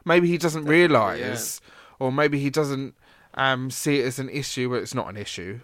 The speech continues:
Speaker 1: but, um,
Speaker 2: Mm, mm.
Speaker 1: like, why, why put people down? It's just unnecessary.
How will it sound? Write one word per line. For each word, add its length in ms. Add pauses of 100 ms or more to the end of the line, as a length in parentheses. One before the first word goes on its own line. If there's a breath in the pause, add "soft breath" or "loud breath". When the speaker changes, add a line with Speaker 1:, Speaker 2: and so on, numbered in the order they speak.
(120)
Speaker 1:
but, 180
um, 420 (440 soft breath)
Speaker 2:
Mm, 320 (120)
mm. 300 (260)
Speaker 1:
like, 480 (800)
why, 760 (1080)
why 280
put 280
people 340
down? 400
It's 160
just 180
unnecessary. 880